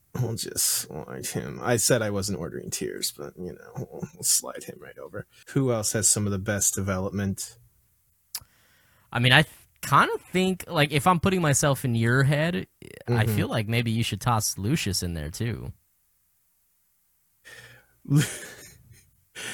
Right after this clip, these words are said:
Speaker 1: Maybe, but I think I have a, I have a special tier in mind from, from my boy Lucius.
Speaker 2: Okay.
Speaker 1: Uh,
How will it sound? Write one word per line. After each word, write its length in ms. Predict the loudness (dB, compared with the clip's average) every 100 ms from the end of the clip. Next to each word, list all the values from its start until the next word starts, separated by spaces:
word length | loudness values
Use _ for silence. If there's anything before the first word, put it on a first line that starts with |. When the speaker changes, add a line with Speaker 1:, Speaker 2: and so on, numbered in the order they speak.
| -12 -4 4
Speaker 1:
Maybe, 640 | 6 8 6 4 4 4
but 140 | 4 4
I 120 | 4
think 260 | 2 4
I 80 | 4
have 200 | 4 2
a, 80 | 2
I 180 | 4 4
have 120 | 4
a 100 | 2
special 440 | 4 4 4 2
tier 280 | 2 2 4
in 120 | 2
mind 320 | 0 0 0 2
from, 340 | 2 2 -2 -2
from 220 | 0 2
my 100 | 2
boy 320 | 0 0 0
Lucius. 760 | 0 0 0 0 2 4 4 2 2
Speaker 2:
Okay. 80 | 4
Speaker 1:
Uh, 600 | 6 4 4 2 0